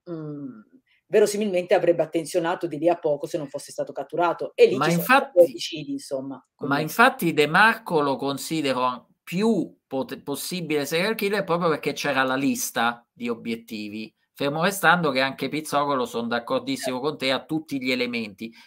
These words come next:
Speaker 2: Però De Marco c'aveva proprio la lista e quindi l'ha anche detto che
Speaker 1: Sì, sì.
Speaker 2: voleva uccidere altre
Speaker 1: Sì, sì,
Speaker 2: persone.
Speaker 1: assolutamente. Beh, lui si era impersonato in questo sé grandioso che aveva costruito questo personaggio, eh, proprio g-,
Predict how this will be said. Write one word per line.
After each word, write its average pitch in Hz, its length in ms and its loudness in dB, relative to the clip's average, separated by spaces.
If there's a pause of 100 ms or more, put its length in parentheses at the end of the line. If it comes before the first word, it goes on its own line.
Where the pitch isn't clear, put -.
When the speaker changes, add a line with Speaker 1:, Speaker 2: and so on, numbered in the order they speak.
Speaker 2:
Però 220 220 6
De 202 140 0
Marco 233 340 4
c'aveva 147 320 2
proprio 156 300 2
la 143 120 6
lista 139 640 2
e 143 160 -8
quindi 165 280 -4
l'ha 135 160 4
anche 147 360 -4
detto 127 460 -2
che 113 120 -2
Speaker 1:
Sì, 113 80 -2
sì. 113 160 -2
Speaker 2:
voleva 113 160 -4
uccidere 113 560 -6
altre 110 340 -8
Speaker 1:
Sì, 107 120 -8
sì, - 140 -8
Speaker 2:
persone. - 0 -
Speaker 1:
assolutamente. - 560 -6
Beh, 226 140 6
lui 254 160 4
si 226 100 2
era 180 280 6 (280)
impersonato 190 680 2
in 175 80 -2
questo 175 240 -2
sé 185 180 -2
grandioso 175 640 2
che 156 120 -2
aveva 151 160 -2
costruito 175 640 -2
questo 156 260 -6
personaggio, 165 800 -2 (400)
eh, 143 220 -8
proprio 147 800 4 (140)
g-, - 160 -20